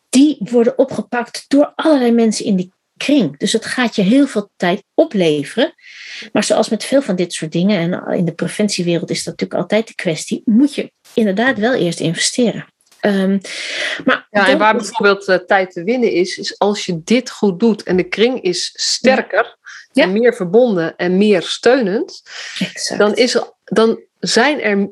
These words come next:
Speaker 2: minder crisissituaties
Speaker 1: Ja.
Speaker 2: die door jou
Speaker 1: Zeker.
Speaker 2: opgelost moeten worden. Dus
Speaker 1: Absoluut.
Speaker 2: het is
Speaker 1: Ja.
Speaker 2: tijd investeren in het proces en in de samenwerking en in het bouwen van die kring, het versterken van die kring.
Speaker 1: Klopt.
Speaker 2: En je wint de tijd,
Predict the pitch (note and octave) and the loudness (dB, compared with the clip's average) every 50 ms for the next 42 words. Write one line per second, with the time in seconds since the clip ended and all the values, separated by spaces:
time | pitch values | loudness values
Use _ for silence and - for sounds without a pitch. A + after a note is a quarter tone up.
0 | - _ F#3 F#3 B3 D4 C#4+ A#3+ - - - D#4+ E4 E4 - G3+ - - G#3+ G3+ | -6 _ 2 4 4 4 4 2 0 0 0 0 0 0 -4 -10 -6 -4 -4 -4
1 | - F#3+ F3 E3+ E3 D#3+ - - G#3+ G#3+ - A3+ A3 G3+ F#3 F#3+ G3 G3 F#3+ - | -4 -2 -2 -2 -2 -2 -4 -6 -8 -4 -2 2 4 4 6 6 4 4 2 0
2 | C#4+ - F4+ - B3 G3+ D#3+ - - _ D#3+ - - - - D4+ D4+ - - D#3+ | -2 -2 -2 -2 -2 -2 -2 -2 -6 _ -4 -4 -4 -2 0 -2 -2 -2 -2 0
3 | F#3+ - D#4 D#4+ F4 D4+ - - - - - - - - G#3 G3+ A#3 A3 C#4 - | 0 0 2 0 -2 -4 -6 -10 -16 -16 -16 -18 -4 -4 -2 0 2 0 0 0
4 | - - A#3+ C4+ D4 C#4+ - A3 G#3+ G3+ F3 - - C4 C#4 D4 C4+ A3+ G3+ - | 0 2 2 2 0 -2 -4 -6 -6 -6 -10 -4 -2 0 2 2 2 2 0 0
5 | G3+ F#3+ F#3 F3+ - - - E3+ E3 - - - C4+ B3 G#3 - - - - G3 | -2 -2 -2 -4 -6 -4 -4 -2 -2 0 2 2 2 2 2 -4 -10 -6 -2 0
6 | F#3 F3+ F3 E3+ D#3+ D#3 - G#3 G#3+ G#3+ G3+ F#3+ F3 E3 E3+ E3 D#3+ - - D#3 | 2 2 2 2 0 0 0 0 0 2 0 0 0 2 0 0 0 -4 -6 -4
7 | D3+ E3+ E3+ E3 D#3 D#3 D3+ C#3+ _ E3+ F3+ G#3 A#3 A#3+ G#3 E3 - - E3+ D#3+ | -2 0 0 2 0 0 -2 0 _ 2 2 4 4 2 0 -2 -4 -8 -6 -6
8 | D3+ D3+ - - G#3 B3 D4 C#4 - - F3 - - G#3+ G#3 F#3 - E3+ E3 E3 | -6 -6 -2 -2 0 0 0 -4 -6 -8 -10 -4 -2 -2 -2 -2 -6 -12 -8 -8
9 | D#3 D3+ - - G3+ A3 C#4 G4+ A#4 - _ _ - - - - - - - G#3 | -8 -8 -4 0 0 2 2 0 -4 -6 _ _ -20 -20 -20 -20 -12 -6 -6 -6
10 | G3 - _ _ - - - - - G3 F#3+ E3+ D#3 D#3 D#3 D#3+ G3+ B3+ D#4+ F4+ | -6 -6 _ _ -16 -16 -8 -2 0 2 4 2 2 2 2 2 2 2 2 0
11 | - - - A#3 A3 A3+ _ - G#3 G3+ G#3 A3 A#3+ A#3 - - - - | -2 -4 -4 -6 -6 -2 _ 2 2 4 4 2 0 -2 -4 -14 -18 -18